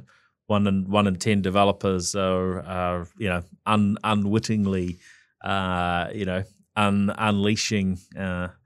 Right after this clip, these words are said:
these, these secrets, these ke-, these, these keys, uh,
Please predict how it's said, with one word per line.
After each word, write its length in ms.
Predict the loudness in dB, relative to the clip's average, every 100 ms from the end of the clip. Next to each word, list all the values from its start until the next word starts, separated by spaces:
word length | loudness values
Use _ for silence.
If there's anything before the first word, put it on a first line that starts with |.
| _ _ _ _ -4
these, 440 | -2 -2 -4 -6
these 200 | -4 -4
secrets, 480 | -4 -4 -4 -4 -4
these 160 | -6 -8
ke-, 200 | -10 -6
these, 360 | -4 -2 -6 -4
these 280 | -2 -2 -4
keys, 640 | -2 0 2 0 -4 -6 -6
uh, 720 | -6 -4 -2 -4 -6 -8